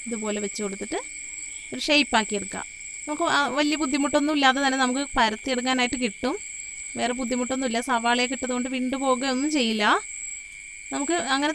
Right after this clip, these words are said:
തോന്നും, അങ്ങ-, ശരിക്ക് കിട്ടാത്ത പോലെയൊക്കെ നമുക്ക്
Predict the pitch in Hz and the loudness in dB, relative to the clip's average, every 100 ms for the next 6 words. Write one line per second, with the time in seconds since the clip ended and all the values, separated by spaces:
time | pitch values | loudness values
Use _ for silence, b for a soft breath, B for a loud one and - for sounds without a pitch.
0 | 330 285 302 311 - 277 269 - - - | 4 4 4 2 2 2 0 -2 -6 -10
1 | - - - - - - - - - - | -12 -14 -16 -16 -16 -16 -16 -16 -10 -2
2 | 247 262 302 294 262 311 311 339 302 320 | 0 0 -2 -4 4 6 8 8 6 6
3 | 311 294 | 2 2